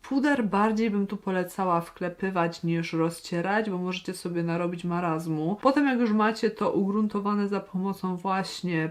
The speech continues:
pudru, to możecie na luzie tutaj lecieć z bronzerem i nic się za bardzo nie rusza. Mm, jeszcze taka jedna rzecz odnośnie podkładu samego i tego, co on może wam tutaj zrobić, to to, że w momencie, gdy na przykład, nie wiem,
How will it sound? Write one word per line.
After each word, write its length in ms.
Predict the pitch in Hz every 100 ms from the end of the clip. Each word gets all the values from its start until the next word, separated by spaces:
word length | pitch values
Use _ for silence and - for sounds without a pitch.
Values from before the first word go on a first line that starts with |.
| -
pudru, 520 | 196 170 180 247 294
to 80 | 302
możecie 360 | 285 254 233 240
na 180 | 220
luzie 240 | 202 208 202
tutaj 280 | 190 190 175
lecieć 340 | 196 214 180
z 60 | 180
bronzerem 760 | 180 180 175 175 175 202 190
i 60 | 175
nic 280 | 214 214
się 120 | - 202
za 140 | 180
bardzo 340 | 185 196 190
nie 180 | 185 185
rusza. 520 | 170 156 - 156 165 -
Mm, 340 | 175 175 175 170
jeszcze 280 | 254 269
taka 240 | 254 240 233
jedna 300 | 220 214 202
rzecz 280 | 202 202 -
odnośnie 840 | 180 190 190 175 - 175 165 160 165
podkładu 480 | 220 - 196 160 156
samego 680 | - 208 185 156 151 156 170 -
i 80 | 196
tego, 260 | 180 196
co 180 | 170 208
on 140 | 170 185
może 280 | 180 180
wam 160 | 175 175
tutaj 280 | 170 175 170
zrobić, 640 | 180 180 165 160 190 -
to 140 | - 202
to, 380 | - 175 170
że 420 | 208 202 196 180 170
w 80 |
momencie, 420 | 185 190 247 262 220
gdy 100 | 214
na 140 | 202
przykład, 440 | 196 214 208 185
nie 200 | 196 202
wiem, 380 | 180 156 143 151